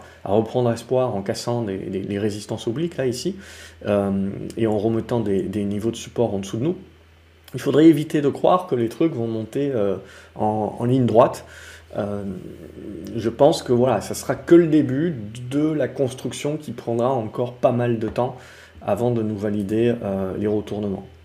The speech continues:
Donc ça, c'est pour le scénario positif, bien entendu, mais le scénario alternatif, pour l'instant, et tant que vous n'êtes pas dans la capacité au minimum de casser ces obliques, hein, c'est, euh, pas négliger que si vous avez les cassures par le bas, ça peut sentir la capitulation et ça peut aller vite.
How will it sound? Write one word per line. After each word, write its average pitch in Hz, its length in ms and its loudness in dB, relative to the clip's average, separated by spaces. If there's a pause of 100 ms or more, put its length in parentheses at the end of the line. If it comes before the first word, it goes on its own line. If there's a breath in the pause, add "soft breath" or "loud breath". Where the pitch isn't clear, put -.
(720 loud breath)
Donc - 100 -8
ça, 170 120 6
c'est 156 160 0
pour 117 260 2
le 107 160 4
scénario 123 320 2
positif, 113 580 -4
bien 120 160 0
entendu, 117 320 -2
mais 131 180 0
le 107 140 -4
scénario 127 440 2
alternatif, 113 580 0
pour - 160 -4
l'instant, 214 380 -4
et 104 80 -2
tant 151 260 0
que - 160 -6
vous 110 320 -2
n'êtes 98 160 -6
pas 139 120 2
dans 131 100 0
la 113 60 -2
capacité 113 600 -4
au 113 100 2
minimum 117 520 0
de 95 80 -4
casser 98 340 -6
ces 95 180 -6
obliques, 127 340 -6
hein, 180 100 -6 (580 loud breath)
c'est, 170 260 6
euh, 123 120 8
pas 131 160 4
négliger 123 500 2
que - 100 -4
si - 200 -8
vous 135 160 -2
avez 127 160 4
les 120 100 0
cassures 104 320 -6
par 101 160 0
le 98 80 2
bas, 180 320 2
ça - 260 -10
peut - 140 -8
sentir - 340 -6
la 147 120 -4
capitulation 127 720 -6
et - 20 -6
ça 120 160 -12
peut 135 120 0
aller 123 180 2
vite. 127 260 -6